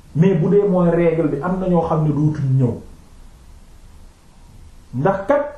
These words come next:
amaana ñu raw seen transport, wala boog ñu am lu ñu waroon a def, dañ doon nañ ñëw def lii, après jóge fa dem defi leneen. Ñu xam ne saa bu ñëwee dootuñ ko man, tax ñu ne kon finalement naa bàyyi.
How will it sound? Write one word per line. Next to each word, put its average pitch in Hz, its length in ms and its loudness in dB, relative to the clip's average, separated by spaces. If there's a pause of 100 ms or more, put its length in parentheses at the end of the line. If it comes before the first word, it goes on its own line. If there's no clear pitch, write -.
amaana 175 400 0
ñu 175 160 2
raw 170 240 0
seen 165 300 -2
transport, 170 580 -2
wala 180 240 0
boog 180 240 -2
ñu 175 140 0
am 214 220 0
lu 214 120 -2
ñu 208 120 2
waroon 196 280 2
a 185 40 -2
def, 180 160 0
dañ 180 200 0
doon 180 200 2
nañ 175 200 4
ñëw 165 200 2
def 170 220 0
lii, 156 160 -4
après 160 340 -4 (100)
jóge 254 220 2
fa 233 120 -2 (1160)
dem 170 380 -2
defi 160 260 -2
leneen. 165 380 0 (960)
Ñu 151 300 2
xam 294 220 0
ne 247 80 2
saa 294 280 0
bu 320 120 -2 (100)
ñëwee 330 280 2
dootuñ 208 360 0
ko 180 100 2
man, 170 240 -2
tax 165 180 -6
ñu 160 140 -2
ne 151 140 -2
kon 151 180 -2
finalement 139 540 -4
naa 120 180 -4
bàyyi. 110 300 -6